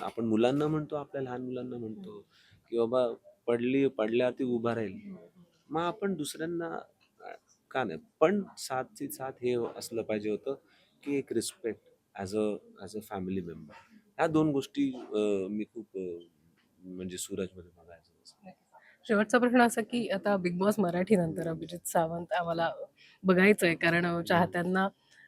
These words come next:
Speaker 2: आणखीन बघायचं अभिजित सावंत यांना
Speaker 1: हो.
Speaker 2: विविध माध्यमातनं, तर ते कोणतं माध्यम असेल किंवा आम्हाला
Speaker 1: <laughs>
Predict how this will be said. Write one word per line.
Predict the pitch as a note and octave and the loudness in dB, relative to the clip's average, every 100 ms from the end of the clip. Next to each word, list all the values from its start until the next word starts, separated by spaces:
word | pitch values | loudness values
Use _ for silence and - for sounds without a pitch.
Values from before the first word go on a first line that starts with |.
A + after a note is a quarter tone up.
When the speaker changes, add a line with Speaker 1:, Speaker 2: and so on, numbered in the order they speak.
| _ - - | _ -8 2
Speaker 2:
आणखीन | G3 F#3+ C4 | 2 6 6
बघायचं | A3 E3+ E3 E3 | 8 6 2 -2
अभिजित | D#3+ D#3+ E3 | -4 -4 -6
सावंत | - D#3 D#3+ | -2 0 0
यांना | E3 | 0
Speaker 1:
हो. | E3 | 0
Speaker 2:
विविध | E3+ E3+ E3 | 2 0 2
माध्यमातनं, | F3 F3 D#3+ D#3 F3+ E3 D3+ E3 E3 E3+ | 4 4 2 2 2 2 0 -4 -4 -4
तर | E3 F#3 | -6 -8
ते | - F3+ | -10 -4
कोणतं | F#3 F3 F#3 | -2 0 0
माध्यम | F3+ E3 F3+ F3 | 0 2 0 0
असेल | E3+ F#3+ F#3 | -2 -4 -4
किंवा | F3+ F3 F3+ - _ _ _ _ - | -2 -2 -2 -6 _ _ _ _ 0
आम्हाला | E3+ F3 F3+ F#3 | 2 4 6 6
Speaker 1:
<laughs> | F#3 G3+ | 10 10